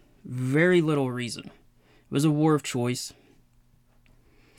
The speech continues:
Obviously, Iraq could have allowed in inspectors. They could have done some things to help prevent it. But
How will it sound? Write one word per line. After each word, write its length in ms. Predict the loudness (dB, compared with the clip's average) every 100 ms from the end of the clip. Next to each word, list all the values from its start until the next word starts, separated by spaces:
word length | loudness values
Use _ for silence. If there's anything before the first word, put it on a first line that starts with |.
| _ _ -2
Obviously, 400 | 2 2 4 4
Iraq 380 | 6 4 2 0
could 220 | 0 4
have 360 | 6 4 2 0
allowed 340 | 2 4 4
in 160 | 4 4
inspectors. 640 | 4 2 0 0 0 0
They 100 | 2
could 120 | 2 2
have 100 | 4
done 140 | 2
some 140 | 2
things 220 | 2 2 4
to 60 |
help 160 | 2 2
prevent 340 | 0 0 0
it. 160 | -4 -8 _ _ _ _ _ _ _ _ _
But 340 | -2 0 0